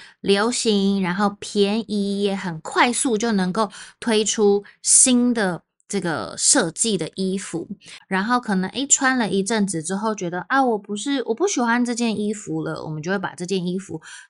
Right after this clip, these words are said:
丢掉。所以现在的人，我们在买衣服的时候，常常是选择我们想要的衣服，但是常常我们也会忘记去思考，我是不是真的有需要买这些衣服呢？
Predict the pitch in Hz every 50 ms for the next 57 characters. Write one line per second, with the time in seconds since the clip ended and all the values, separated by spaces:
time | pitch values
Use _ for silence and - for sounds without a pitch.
0 | _ _ - 180 175 175 170 165 175 - - 175 - - _ _ _ _ _ _
1 | - - 240 240 240 233 - 277 247 233 233 254 240 226 226 208 190 185 185 185
2 | 190 185 175 170 165 165 175 214 208 208 202 185 156 - - 208 214 208 - 196
3 | 180 170 180 175 170 - 175 196 214 208 - - - _ - - 233 240 262 269
4 | 277 262 226 240 247 - - 269 269 247 233 - - - - - - - 202 180
5 | 175 175 175 185 180 185 190 175 170 165 170 175 - - 233 196 156 147 156 190
6 | 262 294 285 254 214 220 - - 220 226 233 - - - 170 170 - - - -
7 | _ - 320 359 339 370 330 - 233 202 196 196 196 190 190 190 190 180 165 160
8 | 165 160 151 156 160 - 247 247 262 262 285 311 285 254 240 240 - 277 269 240
9 | - - - _ - - 381 381 359 - - 311 320 330 320 - 294 226 - -
10 | - - _ _ 190 196 208 208 - 381 359 311 269 262 - - 285 269 240 -
11 | 254 247 247 240 240 220 202 185 180 160 156 156 - - - - - 277 285 285
12 | 294 294 294 320 302 254 190 147 - - _ _ _ - 190 190 - - - -
13 | 220 220 208 - 220 214 202 208 220 220 220 214 - 190 180 175 175 175 180 180
14 | 180